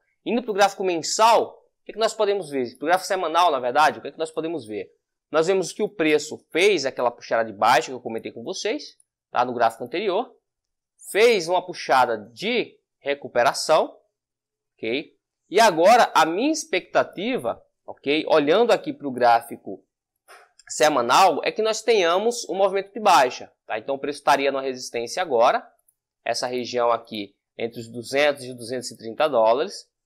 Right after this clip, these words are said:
E então, a gente teria uma puxada de baixa pra fazer uma correção, ok? No Ethereum,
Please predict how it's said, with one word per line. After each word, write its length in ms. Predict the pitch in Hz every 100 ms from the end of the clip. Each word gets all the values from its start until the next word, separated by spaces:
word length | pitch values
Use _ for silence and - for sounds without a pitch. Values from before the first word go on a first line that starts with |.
| _ _ _ 175
E 100 | 226
então, 320 | 233 196 202
a 60 |
gente 160 | 202 202
teria 500 | - 196 180 190 185
uma 220 | - 180
puxada 560 | - 175 - 196 208 202
de 120 | 185
baixa 640 | 127 117 123 156 - 220 - _ _ _ _ _ _ _ _ _ _ _ _
pra 120 | - 117
fazer 320 | 117 117 143
uma 160 | 180
correção, 680 | 180 139 117 - 104 107 156 _ _ _ _ _
ok? 360 | - 104 127 -
No 100 | 110
Ethereum, 540 | 107 - 101 95 139